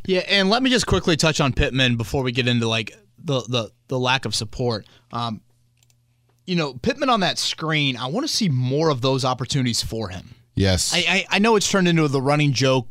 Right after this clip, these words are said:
Speaker 1: the comment I, I, I make frequently about there's no U S C pretty boy in him. He runs angry. He runs like the son of a ten-year running back in the N F L.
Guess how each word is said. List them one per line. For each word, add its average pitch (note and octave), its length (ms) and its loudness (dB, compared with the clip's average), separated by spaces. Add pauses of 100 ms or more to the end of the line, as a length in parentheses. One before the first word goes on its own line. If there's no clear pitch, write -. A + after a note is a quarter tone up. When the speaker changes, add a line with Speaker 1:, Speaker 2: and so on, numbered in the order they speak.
Speaker 1:
the B2 160 -6
comment B2 320 -4
I, A2+ 320 -2
I, A2+ 280 -6
I B2 40 -2
make A#2 220 -2
frequently A2+ 400 -6
about A2+ 200 -4
there's A2 180 -6
no B2+ 100 -2
U A#2+ 220 0
S A2 80 -4
C A#2+ 120 -4
pretty A#2 260 -4
boy G#2+ 200 -4
in G#2 140 -4
him. A#2+ 120 -8 (160)
He - 280 -2
runs A#3 340 4 (140)
angry. C#3 560 2 (260)
He A3+ 140 4
runs G3 500 4
like F3+ 160 0
the E3 100 -2
son F3 400 2
of C#3+ 120 2
a C3+ 80 0
ten-year C3+ 920 2 (800)
running F3+ 240 6
back A#2 260 2
in B2 100 2
the A#2 100 2
N A2 80 -2
F G2+ 240 -8
L. - 260 -16